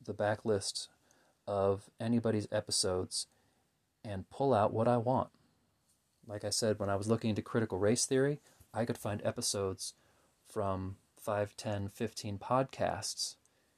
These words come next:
pick the ones that looked like they made sense to me, and listen to them, and get a whole bunch of different perspectives on it, and a whole bunch of different, what I consider to be valid perspectives on it, not those people from the right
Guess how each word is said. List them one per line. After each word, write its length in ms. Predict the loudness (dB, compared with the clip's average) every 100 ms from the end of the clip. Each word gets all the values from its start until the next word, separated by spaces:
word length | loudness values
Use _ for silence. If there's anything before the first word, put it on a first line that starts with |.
| _ _ _ _ _
pick 160 | -10
the 80 | -4
ones 260 | 0 0 -2
that 100 | -4
looked 220 | -4 -2
like 180 | -4 -2
they 100 | -2
made 220 | -2 -2
sense 280 | -2 -2 -4
to 100 | -4
me, 200 | -6 -8 -14 -6
and 140 | -2
listen 260 | -2 -2 -4
to 120 | -6
them, 200 | -8 -10 -16 _ _
and 180 | -8 -2
get 220 | 2 2 0 _ _ -20
a 20 |
whole 340 | -2 4 4
bunch 440 | 6 2 2 -2 -10
of 180 | -12 -4
different 340 | -2 0 -4 -6
perspectives 840 | -6 -6 0 0 0 -6 -6 -8 -4
on 200 | 0 0
it, 220 | -2 -8 -18 -20 -20 _ _ _ _ _ _
and 120 | -8
a 40 | 0
whole 140 | 2
bunch 180 | 2 0
of 120 | 0
different, 300 | 0 -2 -4 -10 _ _ -8
what 180 | 0
I 120 | 2 2
consider 360 | 0 -4 -6
to 100 | -6
be 100 | -6
valid 420 | 0 2 4 2 -4
perspectives 580 | -10 -8 -4 -4 -6 -8
on 160 | -8 -8
it, 80 | -6
not 220 | -2 -2
those 140 | -2 -4
people 300 | -6 -4 -4
from 200 | -4 -2
the 80 | 0
right 340 | 2 2 0